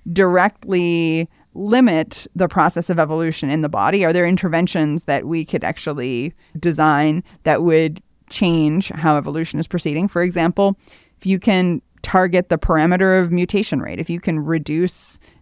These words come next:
mutation rate, then you can decrease the likelihood that cancer will emerge over the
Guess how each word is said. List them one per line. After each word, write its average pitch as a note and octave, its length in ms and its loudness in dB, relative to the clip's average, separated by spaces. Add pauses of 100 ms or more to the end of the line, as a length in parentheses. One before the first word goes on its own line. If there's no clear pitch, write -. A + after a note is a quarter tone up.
mutation E3 500 0
rate, D#3 320 2
then D#3+ 500 2 (260)
you E3 100 -4
can D#3 240 0
decrease E3+ 420 -4
the - 100 -12
likelihood C#3+ 800 -4 (240)
that C#3+ 460 0 (100)
cancer D3 500 0
will C3 320 -4
emerge F3 440 2
over F#2+ 440 -6
the E3 240 -2